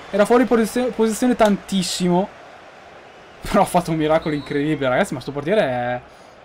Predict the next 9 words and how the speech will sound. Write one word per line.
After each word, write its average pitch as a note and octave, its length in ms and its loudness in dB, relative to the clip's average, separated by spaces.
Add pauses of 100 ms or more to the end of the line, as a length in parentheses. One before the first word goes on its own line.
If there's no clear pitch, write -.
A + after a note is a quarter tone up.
(460)
pazzesco. - 920 -6 (4000)
Attenzione A#3+ 320 -2
a B3+ 40 2
Dene, D4 280 8
il D#4 180 8
tiro F#4+ 240 10
di G4 80 8
Dene, G4+ 380 8
Krul! E4 920 8